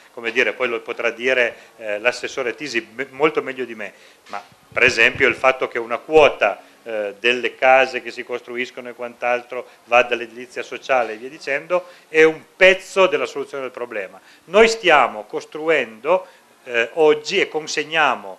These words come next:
a questa città e a questa provincia mediamente trecento alloggi all'anno, che non è poco,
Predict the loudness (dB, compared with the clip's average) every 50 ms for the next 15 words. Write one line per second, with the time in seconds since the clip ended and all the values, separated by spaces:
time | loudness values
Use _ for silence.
0 | _ _ _ _ -12 -12 -8 -2 0 0 0 0 0 -2 -2 -2 -4 -10 -12 _
1 | _ 2 4 4 4 2 -2 -10 -20 _ -10 -8 -8 -4 -4 -4 -4 -2 -4 -4
2 | -2 0 -2 0 -2 -4 -6 -2 0 0 0 0 -2 -4 -2 0 -2 -2 -2 -2
3 | -8 -8 -10 -10 -6 -4 -2 -2 -2 -4 -10 -20 _ _ -2 0 2 2 2 2
4 | 0 0 0 -2 0 0 0 0 0 -2 -6 -8 -8 -12 -16 -6 0 4 4 4
5 | 2 0 -8 -18 -20 _ _ _ _ _ -14 -10 -6 0 2 4 4 4 2 -4
6 | -16 _ _ _ _ _ _ _ _ _ 2 4 6 6 4 2 -4 -14 -18 -18